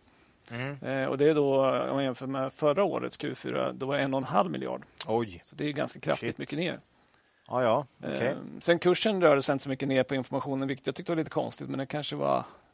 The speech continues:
Speaker 2: allmänt känt då.
Speaker 1: Ja, möjligt.
Speaker 2: Eh, men, men det är ju en stor minskning, och hur påverkar samarbetet med B A T då?
Speaker 1: Ja.
Speaker 2: Var, var har den andra sourcing-partnern sin tillverkning?
Speaker 1: Mm.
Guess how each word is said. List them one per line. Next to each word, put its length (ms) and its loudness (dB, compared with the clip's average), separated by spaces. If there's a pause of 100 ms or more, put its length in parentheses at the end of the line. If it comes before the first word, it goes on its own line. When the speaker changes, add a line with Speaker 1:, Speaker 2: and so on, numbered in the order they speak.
(120)
Speaker 2:
allmänt 360 2
känt 260 -2
då. 100 -4 (300)
Speaker 1:
Ja, 200 6
möjligt. 340 -4 (300)
Speaker 2:
Eh, 60 -12 (340)
men, 360 -6
men 120 6
det 60 8
är 20 10
ju 60 8
en 60 4
stor 220 2
minskning, 420 2
och 220 -2
hur 140 0
påverkar 460 2
samarbetet 420 2
med 100 -2
B 140 0
A 80 2
T 220 2
då? 140 -2 (360)
Speaker 1:
Ja. 120 4
Speaker 2:
Var, 220 10
var 240 8
har 100 6
den 140 4
andra 540 6
sourcing-partnern 960 -2
sin 260 -6
tillverkning? 580 -2
Speaker 1:
Mm. 540 -2